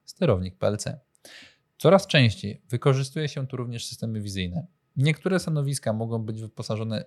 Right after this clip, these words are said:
w system wizyjny, który monitoruje proces malowania, kontroluje jakość samego malowania i wykrywa defekty powłoki.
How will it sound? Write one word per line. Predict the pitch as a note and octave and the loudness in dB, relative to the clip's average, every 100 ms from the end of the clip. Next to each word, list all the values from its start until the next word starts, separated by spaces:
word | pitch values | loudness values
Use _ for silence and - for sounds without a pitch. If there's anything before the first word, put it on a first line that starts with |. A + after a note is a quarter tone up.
| - | -10
w | - | -6
system | C3+ D3+ C3+ | -4 0 0
wizyjny, | A#2+ A#2 A#2+ A#2+ | 2 0 -2 -4
który | - A2+ G#2+ | -4 -4 -2
monitoruje | A2+ B2 C#3+ C#3 B2 A2+ | 2 4 4 4 0 0
proces | - - G2 G2+ | -4 -10 -8 -2
malowania, | G#2+ A#2+ B2 A#2+ A#2 - - _ | 2 2 2 0 -2 -8 -20 _
kontroluje | B2 B2 C3+ C3 B2+ | -4 0 2 2 0
jakość | A#2 A2 - G2+ - - - _ _ _ _ - | 2 0 0 -6 -6 -20 -20 _ _ _ _ 0
samego | G#2 G#2 G#2 | 4 4 4
malowania | G#2 G2+ G2+ G2+ G2+ | 4 4 4 2 0
i | - E3 | 0 0
wykrywa | E3 C#3+ B2 | 0 0 0
defekty | A#2+ A2+ G#2+ A2 | 0 -4 -6 -8
powłoki. | - G2+ F#2 - | -6 -4 -4 -6